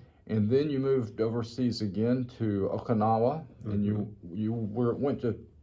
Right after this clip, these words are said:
Speaker 1: church service at the military
Speaker 2: Yeah,
Speaker 1: chapel on
Speaker 2: military
Speaker 1: base.
Speaker 2: chapel, right. They
Speaker 1: Right.
Speaker 2: had no choir there, so I didn't, didn't sing in the choir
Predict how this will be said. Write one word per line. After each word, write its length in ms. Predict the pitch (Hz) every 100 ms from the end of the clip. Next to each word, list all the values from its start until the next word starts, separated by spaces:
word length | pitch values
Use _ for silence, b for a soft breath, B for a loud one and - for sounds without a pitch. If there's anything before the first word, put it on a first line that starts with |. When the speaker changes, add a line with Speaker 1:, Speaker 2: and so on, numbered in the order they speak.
| - -
Speaker 1:
church 260 | - 202 208
service 460 | - 120 107 107
at 200 | 104 -
the 60 | 107
military 840 | 104 127 180 165 - 127 107 101 104 - - _ -
Speaker 2:
Yeah, 100 | 107 107
Speaker 1:
chapel 220 | - 98
on 60 | 101
Speaker 2:
military 400 | 101 107 104 90
Speaker 1:
base. 160 | 90
Speaker 2:
chapel, 400 | - 95 80 85
right. 360 | 85 50 - - - -
They 140 | 101
Speaker 1:
Right. 80 | 104
Speaker 2:
had 100 | 101
no 180 | 101 95
choir 420 | 92 104 85 80
there, 380 | 76 85 76 76 -
so 180 | 87 82
I 40 | 80
didn't, 340 | 90 - -
didn't 320 | 98 95 -
sing 280 | - 50 65
in 120 | 92
the 80 | 50
choir 420 | 50 50 50 50